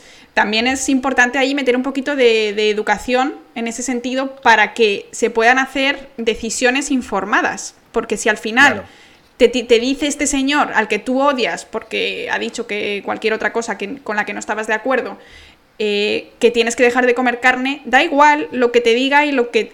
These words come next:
Speaker 1: y los estudios que te muestre, porque como tú no tienes la base como para tomar la decisión por ti mismo y creerle o no, entonces ahí hay un problema.
Speaker 2: Claro. También, eh, hay que decir una cosa, lo que has dicho de explicar,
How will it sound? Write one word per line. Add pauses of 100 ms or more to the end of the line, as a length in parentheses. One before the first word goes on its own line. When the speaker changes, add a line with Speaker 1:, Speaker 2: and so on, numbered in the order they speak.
(120)
Speaker 1:
y
los
estudios
que
te
muestre, (180)
porque
como
tú
no
tienes
la
base
como
para
tomar
la
decisión
por
ti
mismo
y
creerle
o
no, (320)
entonces
ahí
hay
un
problema. (1120)
Speaker 2:
Claro. (400)
También,
eh, (220)
hay
que
decir
una
cosa, (120)
lo
que
has
dicho
de
explicar,